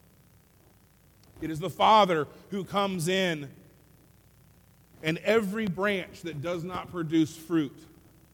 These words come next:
is removed.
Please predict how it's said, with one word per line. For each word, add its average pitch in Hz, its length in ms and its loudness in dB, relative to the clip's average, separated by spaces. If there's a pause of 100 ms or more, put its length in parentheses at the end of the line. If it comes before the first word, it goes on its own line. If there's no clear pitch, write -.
(2250)
is 120 140 -12
removed. 117 480 -10